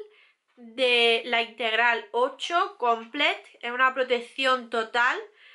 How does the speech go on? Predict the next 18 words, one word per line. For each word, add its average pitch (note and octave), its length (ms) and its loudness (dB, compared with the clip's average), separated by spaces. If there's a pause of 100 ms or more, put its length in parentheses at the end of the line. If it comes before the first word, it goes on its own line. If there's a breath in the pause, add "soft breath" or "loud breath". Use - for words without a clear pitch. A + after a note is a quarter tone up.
(240 loud breath)
de A#3 220 -2
caries, B3+ 540 2
placa, B3+ 880 2 (240)
eh, G#3 920 0
dice B3+ 320 -4
que C4+ 120 2
blanquea B3+ 840 0
y A#3 140 -16
sí B3+ 180 -12
que D4 140 -2
notaba B3 600 4
ese A#3+ 540 -2
blanqueamiento, G#3+ 1300 -4
pero C#4 480 0 (520)
un B4+ 160 -18
poquito C4 500 0
solo, F#3 520 -4 (160)
¿vale? A#3 540 -2